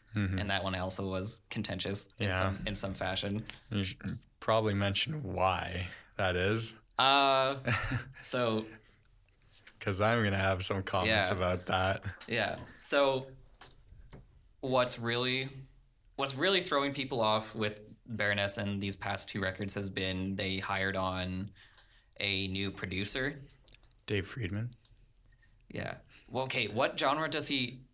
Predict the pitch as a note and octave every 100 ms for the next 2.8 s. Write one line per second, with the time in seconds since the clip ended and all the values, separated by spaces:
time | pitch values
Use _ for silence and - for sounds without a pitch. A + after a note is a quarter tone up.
0 | _ - B2 C#3 C3 B2 D3+ D#3+ C#3 A#2+
1 | A#2+ A#2+ A#2+ G#2+ A#2+ A#2 A#2+ A2 A2 G#2+
2 | A2+ G#2+ G#2 F#2+ F2+ F2 E2+ A#2+